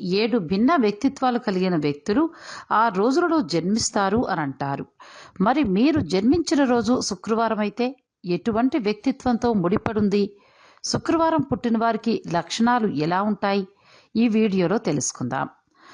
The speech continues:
శుక్రవారం నాడు పుట్టిన వారి లక్షణాలు ఎలా ఉంటాయి అనంటే, శుక్రవారం రోజున పుట్టినవారు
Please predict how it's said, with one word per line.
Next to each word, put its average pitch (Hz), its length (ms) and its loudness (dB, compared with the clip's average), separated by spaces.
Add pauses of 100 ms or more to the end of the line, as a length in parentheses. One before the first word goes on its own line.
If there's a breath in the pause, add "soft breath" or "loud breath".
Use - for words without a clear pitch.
(140 loud breath)
శుక్రవారం 311 680 2
నాడు 190 240 0 (160)
పుట్టిన 214 340 -4
వారి 208 240 0
లక్షణాలు 202 580 0 (100)
ఎలా 160 240 2 (120)
ఉంటాయి 185 500 0
అనంటే, 156 380 0 (580 soft breath)
శుక్రవారం 339 680 2
రోజున 214 220 0
పుట్టినవారు 185 640 0